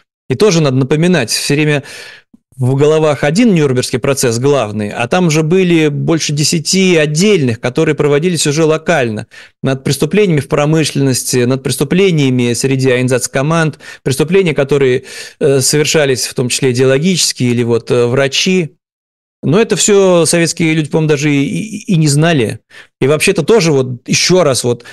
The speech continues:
надо напоминать. Там не осуждался, кстати, фашизм, осуждался нацизм. Это вот фашисты, такое ругательное слово стало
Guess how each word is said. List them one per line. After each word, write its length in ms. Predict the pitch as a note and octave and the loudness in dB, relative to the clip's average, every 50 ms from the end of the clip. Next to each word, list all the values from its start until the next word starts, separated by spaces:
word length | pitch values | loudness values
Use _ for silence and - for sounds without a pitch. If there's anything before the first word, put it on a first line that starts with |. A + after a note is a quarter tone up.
| - - | -6 -4
надо 180 | C3+ C3+ B2+ C3 | -2 0 0 0
напоминать. 540 | C3+ B2+ D3 C#3+ D3+ D3+ D3 B2+ A2 - - - - - _ | 0 0 0 0 2 2 2 0 -2 -4 -10 -20 -20 -8 _
Там 220 | - C#3 D3 D#3 E3 E3+ | -2 0 2 2 2 2
не 80 | F3+ | 2
осуждался, 480 | F3+ - - F#3+ G3 A3+ G#3+ F#3+ - D#3 | 2 2 0 0 2 2 2 0 0 -2
кстати, 220 | - F3 D3+ - | -2 -2 -4 -2
фашизм, 520 | - - F#3+ - - F3+ C#3+ A2 G#2+ G#2 G2+ | -2 -2 -2 0 0 0 -2 -2 -2 -4 -6
осуждался 420 | A2+ - C#3 D#3 A3+ A3 - E3 | -4 -2 0 0 0 0 0 0
нацизм. 640 | D#3 F#3 - - - G#3 D#3+ A#2+ A2 G#2 G#2 - - - - - _ - | 0 0 0 0 0 0 0 0 -2 -4 -8 -10 -14 -20 -20 -20 _ -8
Это 200 | A#2 A#2 D#3 D#3 | -4 -2 0 0
вот 120 | E3+ D#3+ | 0 0
фашисты, 640 | - - F3 - - C#4 C4+ - - F3+ D#3+ D3 C#3 | 0 -2 -2 0 0 0 0 0 0 0 2 2 0
такое 300 | C#3 - G3 F#3 F#3+ D#3 | 0 -2 -2 0 2 2
ругательное 440 | C#3+ E3+ F3+ F3 - - C#3 C3+ C3+ | 2 2 2 0 0 0 -2 -2 -2
слово 320 | - - C4 C4 G#3+ E3 | 0 0 0 2 2 0
стало 340 | C#3+ - - B2+ A2+ A2+ A2+ | 0 0 0 0 0 0 -2